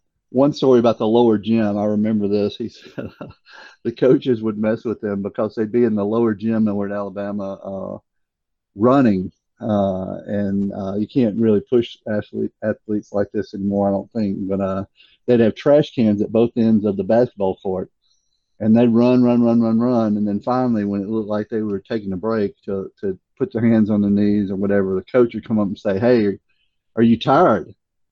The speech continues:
Are you tired yet?" And if you said yes, he'd say, "Well, you need to run some more." <laughs> And if it said no, it said, "Well, you need to run some more."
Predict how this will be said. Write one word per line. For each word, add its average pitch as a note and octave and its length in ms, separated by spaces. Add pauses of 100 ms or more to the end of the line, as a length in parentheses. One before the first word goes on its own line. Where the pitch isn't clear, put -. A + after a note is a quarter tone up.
(480)
Are A2 60
you A#2+ 120
tired C#3+ 420
yet?" G#2+ 240 (1080)
And G#2+ 240
if G#2 140
you B2 60
said A#2 300
yes, B2+ 380
he'd A#2+ 160
say, A#2 120
"Well, A2+ 200
you C3 180
need D#3+ 200
to A#2+ 60
run C#3 240
some B2 180
more." F#2+ 260 (300)
<laughs> - 1500
And B2+ 140
if C#3 140
it C3+ 120
said A#2+ 200
no, B2+ 540 (640)
it A#2+ 140
said, B2 320 (100)
"Well, A2+ 260
you C3 160
need C#3+ 200
to C#3 80
run F3 200
some D3 180
more." F#2+ 320